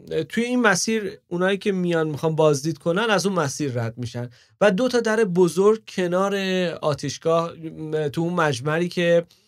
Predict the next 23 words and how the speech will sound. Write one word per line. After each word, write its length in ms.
آتش 340
قرار 320
داره 520
وجود 400
داره 560
و 40
البته 500
آتش 360
پشت 680
شیشه 440
است 380
و 320
این 220
درها 500
باز 460
می‌شه 300
برای 540
خود 420
موبدان 1000
و 40
افرادی 640
که 500
اونجا 800